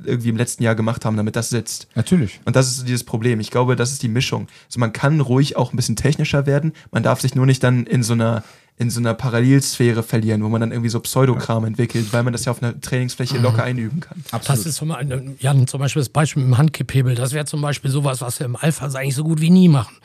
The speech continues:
Speaker 1: Ja.
Speaker 3: Weil wir sagen, Hebeltechniken müssen aufgrund von Hebelwirkung funktionieren, nicht aufgrund von Schmerz.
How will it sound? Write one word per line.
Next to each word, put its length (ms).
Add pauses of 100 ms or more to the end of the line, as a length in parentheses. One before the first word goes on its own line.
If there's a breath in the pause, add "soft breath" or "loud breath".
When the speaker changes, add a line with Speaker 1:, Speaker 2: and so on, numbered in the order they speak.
(240 loud breath)
Speaker 1:
Ja. 140 (160 loud breath)
Speaker 3:
Weil 160
wir 100
sagen, 300
Hebeltechniken 920
müssen 200
aufgrund 380
von 120
Hebelwirkung 600
funktionieren, 540
nicht 160
aufgrund 280
von 140
Schmerz. 480